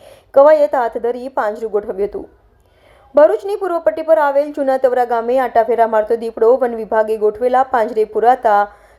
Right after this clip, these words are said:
ગામ લોકોએ રાહતનો શ્વાસ લીધો હતો. હાલમાં ભરૂચ જિલ્લાના વિવિધ વિસ્તારોમાં દીપડા સહિતના વન્ય પ્રાણીઓ દેખાતા હોવાની ફરિયાદો ઉઠી રહી છે, ત્યારે ભરૂચના જૂના તવરા ગામે દીપડો ફરતો હોવાની જાણ લોકોએ વન વિભાગને કરી હતી.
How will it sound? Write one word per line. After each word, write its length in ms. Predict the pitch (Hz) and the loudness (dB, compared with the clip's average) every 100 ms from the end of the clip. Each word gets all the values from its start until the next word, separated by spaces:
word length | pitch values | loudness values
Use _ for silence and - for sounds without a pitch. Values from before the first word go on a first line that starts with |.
| - | 0
ગામ 320 | 262 320 349 | 4 4 2
લોકોએ 300 | 330 320 311 | -2 0 2
રાહતનો 480 | 294 233 226 233 233 | 4 2 -2 -6 -6
શ્વાસ 320 | 233 202 208 | 0 0 0
લીધો 240 | 214 214 208 | -4 -4 -4
હતો. 160 | 196 - _ _ _ _ _ _ 247 | -8 -10 _ _ _ _ _ _ 2
હાલમાં 440 | 277 311 302 339 | 4 4 0 2
ભરૂચ 320 | 320 320 359 349 | 0 -2 -4 -4
જિલ્લાના 320 | 349 294 269 277 | 0 2 2 -2
વિવિધ 260 | 269 254 | -4 -6
વિસ્તારોમાં 680 | 254 240 - 269 294 240 247 | -6 -4 0 2 2 0 -2
દીપડા 260 | 240 233 294 | -4 0 0
સહિતના 420 | 311 285 240 233 233 | 2 0 -2 -2 -2
વન્ય 240 | 226 220 | -2 -2
પ્રાણીઓ 400 | 220 220 220 220 220 | -2 -2 0 -2 -2
દેખાતા 400 | 214 233 233 277 | 0 0 2 2
હોવાની 400 | 285 240 220 220 | 2 2 0 -4
ફરિયાદો 420 | - 208 202 208 214 | -2 0 2 0 -2
ઉઠી 180 | 220 | -4
રહી 160 | 202 208 - | -4 -4 0
છે, 100 | 214 262 277 - - - | 0 0 -4 -18 -14 2
ત્યારે 160 | 240 233 | 4 6
ભરૂચના 420 | 247 294 320 302 262 | 2 2 -2 -2 -2
જૂના 320 | 285 262 262 320 | -2 -2 -2 0
તવરા 320 | 311 240 226 | 0 2 0
ગામે 260 | 226 220 226 | 0 -2 -4
દીપડો 280 | 214 226 285 | -6 0 2
ફરતો 320 | 311 254 226 | 2 0 -2
હોવાની 360 | 247 214 214 226 214 | -2 0 -2 -4 -8
જાણ 260 | 254 202 196 | -6 -6 -4
લોકોએ 320 | 202 208 285 294 | -4 2 2 2
વન 180 | 269 220 | -2 -4
વિભાગને 360 | 220 202 202 | -2 -2 -2
કરી 220 | 196 208 208 | -8 -6 -6
હતી. 260 | 202 202 | -8 -16